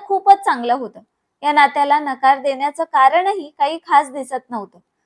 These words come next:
मुलगाही दिसायला काही एवढा वाईट नव्हता, फक्त त्याचा रंग थोडासा सावळा होता. माझ्या आईने या नात्यासाठी लगेचच होकार दिला. मुलाच्या बहिणींची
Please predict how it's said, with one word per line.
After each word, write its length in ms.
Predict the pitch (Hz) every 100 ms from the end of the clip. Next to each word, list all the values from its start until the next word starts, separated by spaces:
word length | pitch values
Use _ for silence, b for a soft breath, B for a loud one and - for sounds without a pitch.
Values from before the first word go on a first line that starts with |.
| _ -
मुलगाही 360 | 320 320 330 339
दिसायला 560 | 320 339 330 311 233
काही 280 | 247 269 320
एवढा 220 | 320 311 320
वाईट 200 | 247 262 294
नव्हता, 340 | 254 202 180 _ _ _ _ 349
फक्त 200 | 349 392
त्याचा 360 | 359 359 370
रंग 260 | 339 320 311 240 233
थोडासा 380 | 294 262 269 311
सावळा 340 | 285 214 214
होता. 280 | 240 214 _ _ _ _ _ _
माझ्या 240 | 269 262 302
आईने 420 | 285 277 214 214
या 120 | 262
नात्यासाठी 760 | 254 247 247 302 339 - 254 254
लगेचच 540 | 269 262 339 359 392 370
होकार 360 | 247 240 220
दिला. 240 | 202 208 170 _ _ _ _ -
मुलाच्या 380 | 349 370 370 359
बहिणींची 600 | 330 320 339 359 339